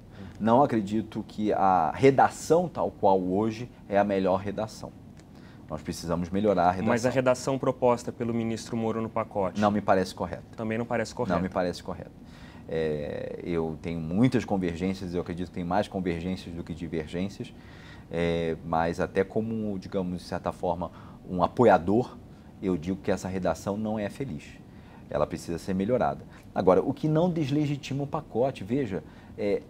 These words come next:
Speaker 1: há uma série de medidas que foram propostas, inclusive com base nas setenta medidas de combate à corrupção, da Transparência Internacional. É, o, a única questão é que, como parte do processo de fritura das instituições brasileiras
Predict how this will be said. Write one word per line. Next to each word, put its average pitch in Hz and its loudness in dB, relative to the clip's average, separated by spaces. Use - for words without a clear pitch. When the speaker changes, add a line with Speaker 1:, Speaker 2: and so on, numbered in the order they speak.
Speaker 1:
há 131 8
uma 160 4
série 160 2
de 143 -4
medidas 123 -2
que 120 -8
foram 120 -6
propostas, 107 -2
inclusive 110 -8
com 123 -8
base 107 4
nas 101 -6
setenta 107 -8
medidas 98 -4
de 101 -12
combate 95 4
à - -10
corrupção, 107 -4
da 107 -2
Transparência 92 -4
Internacional. 87 -2
É, 95 0
o, 120 2
a 123 8
única 185 4
questão 151 0
é 165 2
que, 139 -4
como 147 2
parte 196 8
do 175 -2
processo 143 2
de 131 0
fritura 123 0
das 113 0
instituições 123 -6
brasileiras 101 -2